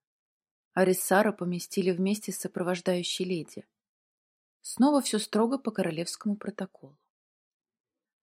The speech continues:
Об этом он благополучно забыл, поэтому не предупредил, что нужны две разные комнаты. Теперь все апартаменты были заняты. Рессар неловко потоптался перед входом,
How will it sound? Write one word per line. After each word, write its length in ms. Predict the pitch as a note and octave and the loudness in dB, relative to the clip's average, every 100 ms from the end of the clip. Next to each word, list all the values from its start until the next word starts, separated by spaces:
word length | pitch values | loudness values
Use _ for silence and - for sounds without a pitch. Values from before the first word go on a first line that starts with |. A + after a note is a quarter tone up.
| _ | _
Об 160 | F#3+ G3+ | 0 2
этом 280 | A3+ A3+ A3 | 4 4 6
он 180 | A3 G#3+ | 6 6
благополучно 720 | G3 F#3+ G#3+ G#3 A3 - G#3+ | 4 4 4 4 2 0 0
забыл, 600 | G#3 A3 G3 C4 G#3+ E3 _ _ _ _ | 2 0 2 2 0 -2 _ _ _ _
поэтому 420 | - A3 A3 A3+ A#3 | 2 2 4 6 8
не 120 | A#3 | 8
предупредил, 640 | - G#3+ A3 A3+ G#3 D4+ | 4 0 2 2 2 2
что 240 | D4 - G3 | 0 -2 0
нужны 420 | G3 F#3 G#3 A#3 | 0 0 2 2
две 260 | F#3+ F#3 | 2 2
разные 360 | F#3 E3+ F#3+ G3 | 2 0 -2 -4
комнаты. 640 | - F#3+ D#3 D3+ - D#3+ D#3+ _ _ _ _ _ _ _ _ | -2 -4 -2 -8 -12 -16 -16 _ _ _ _ _ _ _ _
Теперь 380 | - G3 G#3+ A3+ | -4 0 2 2
все 240 | - F#3 | 0 0
апартаменты 760 | F#3 F3+ - F3+ F3 G#3+ G#3+ F3+ | 0 -2 0 0 2 0 0 -4
были 300 | F3 D#3+ F#3 | -4 -4 -4
заняты. 540 | F3+ D#3 D3+ - - _ _ _ _ _ _ _ _ _ _ _ - | -4 -6 -8 -16 -20 _ _ _ _ _ _ _ _ _ _ _ -4
Рессар 440 | F3 - G3+ F#3+ | -2 2 4 4
неловко 440 | F#3 F#3+ G3 - | 4 2 2 -4
потоптался 680 | F#3+ F#3+ F#3+ F#3 G3 F#3+ - | -6 -2 -2 0 0 0 -4
перед 260 | - F#3+ F#3 | -8 -6 -8
входом, 580 | - - A#3+ G#3 F3 | -12 -10 -4 -2 -4